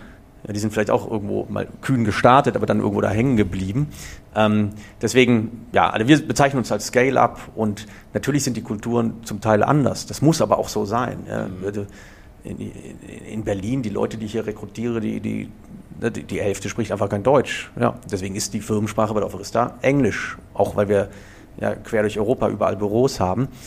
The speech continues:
Speaker 1: Ähm, das ist jetzt eben in der Form so, zum Beispiel jetzt in Mönchengladbach nicht, nicht notwendig. Und das
Speaker 2: Mhm.
Speaker 1: ist ja dann auch fein, ne? Es
Speaker 2: Mhm.
Speaker 1: gibt ja aber dann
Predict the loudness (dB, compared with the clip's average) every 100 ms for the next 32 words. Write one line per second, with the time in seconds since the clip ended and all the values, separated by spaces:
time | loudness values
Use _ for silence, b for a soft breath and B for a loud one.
0 | B B -6 -2 -2 -4 -16 -20 -16 -6
1 | -6 -2 -4 -6 -18 -14 -6 -4 0 -2
2 | -2 -6 -4 -8 -10 -16 -16 -14 -10 -8
3 | -8 -10 -12 -12 -12 -10 -8 -10 -10 -10
4 | -4 2 2 2 -4 -4 -8 -12 -4 -2
5 | -2 -2 2 2 2 -4 -4 -2 -4 -8
6 | -10 -8 -8 -8 0 0 0 B B B
7 | B -8 -6 -6